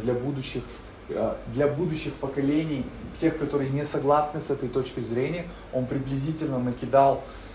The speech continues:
из своих мыслей такую конструкцию, что, м, не вечное мучение, а, да, мучение какое-то время, но в итоге полное уничтожение. То есть Бог не может,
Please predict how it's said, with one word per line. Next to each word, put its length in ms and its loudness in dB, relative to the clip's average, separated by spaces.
из 140 -4
своих 400 2
мыслей 500 -2
такую 280 -4
конструкцию, 720 -4
что, 580 2
м, 340 -6
не 220 0
вечное 540 2
мучение, 640 -2
а, 300 2
да, 240 10
мучение 720 2
какое-то 500 2
время, 440 -2
но 120 -2
в 100 -2
итоге 300 0
полное 400 6
уничтожение. 720 -2
То 60 -2
есть 120 2
Бог 200 6
не 120 0
может, 400 6